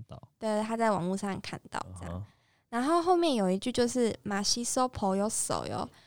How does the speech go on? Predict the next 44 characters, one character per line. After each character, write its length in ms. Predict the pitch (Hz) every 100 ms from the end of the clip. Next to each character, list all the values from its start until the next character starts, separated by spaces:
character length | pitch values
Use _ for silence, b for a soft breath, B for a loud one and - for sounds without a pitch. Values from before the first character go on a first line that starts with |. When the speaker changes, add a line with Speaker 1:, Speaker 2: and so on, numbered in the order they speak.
| b
Speaker 2:
这 160 | - 330
也 160 | 285 208
是 160 | 240
很 220 | 226 202
常 260 | - 160 196
见 240 | 202 202
的 140 | 175 175
一 80 | 190
个 320 | - - 247 - _ _
就 120 | 208
是 320 | 202 202 185 175
用 260 | 240 202
法， 280 | 190 - -
就 80 | -
是 200 | 226 226 - B 143 -
什 140 | 202
么 120 | 196
什 140 | 202 196
么 240 | 175 135 - -
“啊 320 | 196 196 -
哦 320 | - 262 262 -
보 240 | - 208
이 160 | 214 233
다”， 240 | 220 - - _ _
就 100 | 233
是 160 | 247
看 240 | 247 339 294
起 120 | 208
来 60 |
怎 140 | 202 185
么 120 | 123
样 180 | 214 202
怎 100 | -
么 120 | -
样 140 | 196
的 120 | 185 -
意 140 | 185
思。 180 | - -
Speaker 1:
看 200 | 180 107
起 180 | - 90
来 100 | 87
怎 140 | -
么 60 | -
样， 100 | -